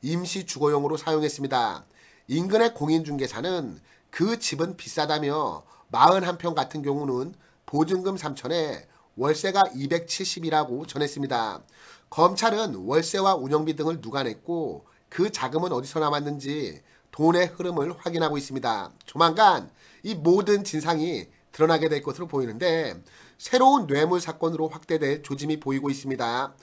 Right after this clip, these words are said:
그리고 단순히 대북 송금 의혹이 이화영, 이재명 선에서 끝나는 게 아니라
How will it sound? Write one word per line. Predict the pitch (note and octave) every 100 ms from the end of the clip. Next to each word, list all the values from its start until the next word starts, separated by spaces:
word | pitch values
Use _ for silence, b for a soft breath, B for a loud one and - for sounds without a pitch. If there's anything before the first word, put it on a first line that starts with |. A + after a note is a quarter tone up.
| B B B
그리고 | - G3 A#3+
단순히 | C#3+ D3+ E3 F#3+ F#3+ A#2+ - b b
대북 | - D3+ G3 -
송금 | F#3 F#3 D#3+
의혹이 | D3 D3 C#3+ D#3+ F#2 - b b
이화영, | A2+ E3 E3 F#3 D3 E3+ E3
이재명 | C#3 D3 E3 D#3+
선에서 | D#3+ D3 C#3+ E3
끝나는 | F3+ E3 D3+
게 | F3
아니라 | B2+ B2+ E3+ D#3+ A2+ C#2+